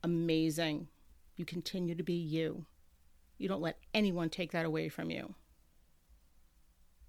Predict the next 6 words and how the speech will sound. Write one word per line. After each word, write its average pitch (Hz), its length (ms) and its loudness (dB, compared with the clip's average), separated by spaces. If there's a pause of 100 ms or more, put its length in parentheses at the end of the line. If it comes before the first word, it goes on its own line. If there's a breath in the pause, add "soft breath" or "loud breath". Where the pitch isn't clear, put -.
(1000 soft breath)
Thank 180 260 0
you, 170 340 -6
friends, 170 640 -2
for 175 460 -6
listening 180 420 0
today. 170 480 0